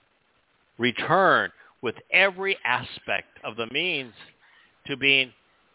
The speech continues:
exceptionally enriched within this home, treasuring that which will be freshly harvested in my family. So please,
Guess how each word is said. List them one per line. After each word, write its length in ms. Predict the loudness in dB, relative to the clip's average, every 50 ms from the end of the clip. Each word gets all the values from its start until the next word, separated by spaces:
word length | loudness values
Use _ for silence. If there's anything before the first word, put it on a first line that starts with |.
| _
exceptionally 1040 | -12 -12 -10 -10 -10 -4 0 0 -2 -2 -2 -8 -8 -6 -4 0 2 2 4 2 2
enriched 380 | -2 -4 -6 -4 -2 -2 -2 -4 -8 -16 -16 -16 -20 -20 _ _ _ _ _ _ _ _ _ _ _ _ _ _ -10
within 500 | -10 -10 -10 -8 -4 -4 -2 -2 -2 -2
this 180 | -4 -4 -4 -6
home, 300 | -6 -6 -6 -6 -8 -12 _ _ -20 _ _ _ -14 -6
treasuring 600 | -2 0 2 2 0 0 -4 -8 -6 -6 -6 -4 -2
that 260 | 0 0 0 -2 -8
which 200 | -18 -20 -18 -18 -20
will 80 | -18
be 180 | -16 -16 -16 -16 _ -6
freshly 400 | -4 -4 -4 -6 -10 -10 -12 -10
harvested 640 | -6 -4 -4 -4 -4 -6 -10 -12 -12 -14 -14 -14 _ _ _ _ _ _ _ _ _ _ _ _ _ _ _ _ _ _ _ _ _ _ _ _ _ _ _ _ -18
in 80 | -10
my 200 | -6 -4 -4 -4 -4
family. 460 | -4 -6 -6 -6 -6 -8 -14 -20 -20 _ _ _ _ _ _ _ _ _ _ _ _ _ _ _ _ _ _ _ _ _ _ _ _ _ _ _ _ _ _ _ _ _ -16
So 120 | -16 -16
please, 500 | -16 -18 -20 -18 -16 -16 -14 -14 -16